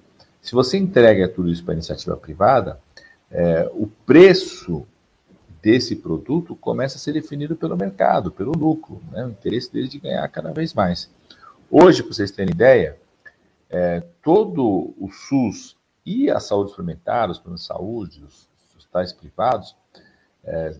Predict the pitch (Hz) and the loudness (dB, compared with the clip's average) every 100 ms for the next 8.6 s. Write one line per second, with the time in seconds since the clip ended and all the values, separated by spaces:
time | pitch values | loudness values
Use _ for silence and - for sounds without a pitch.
0 | - 78 82 113 127 113 - 170 170 160 | -12 -12 -2 -2 -2 -6 -10 -8 -6 -6
1 | - 98 98 127 151 139 - - 92 98 | 0 2 2 -2 -6 -14 -16 -12 -10 -8
2 | 104 120 117 107 110 101 - 117 127 120 | -6 -6 -8 -10 -14 -14 -12 -10 -10 -12
3 | 117 107 - 95 - 90 85 - 135 147 | -16 -18 -12 -12 -8 -8 -8 -4 -4 -4
4 | 139 127 110 110 117 139 - 104 85 71 | -6 -8 -4 -2 -2 -2 -4 0 0 -2
5 | _ 80 87 95 95 85 - 107 107 - | _ -12 -8 -6 -6 -6 -8 -4 -4 -2
6 | 101 98 85 90 87 - - - _ _ | -4 0 4 4 2 -6 -20 -20 _ _
7 | - 85 110 104 120 135 - 120 117 - | -16 -6 -4 2 2 2 0 -4 -2 -2
8 | 110 - 98 101 107 107 | -2 0 -4 0 0 -2